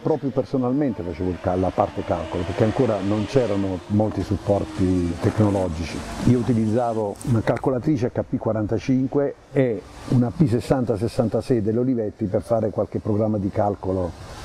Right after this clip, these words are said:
di profili di cambio. Nella verifica mi resi conto che lo squilibrio residuo era accettabile, per cui non aspettai tre giorni, andai il giorno dopo da Gianni Tonti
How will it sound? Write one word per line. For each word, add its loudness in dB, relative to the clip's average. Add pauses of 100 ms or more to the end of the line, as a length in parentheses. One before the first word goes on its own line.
di 6
profili 4
di -2
cambio. -8 (320)
Nella 2
verifica 0 (140)
mi 6
resi 0
conto 0
che 0
lo 0
squilibrio 0
residuo 0
era 0
accettabile, -10 (720)
per 6
cui 2
non 2
aspettai 2
tre 0
giorni, 0
andai 2
il -4
giorno 0
dopo -2
da 0
Gianni 0
Tonti -4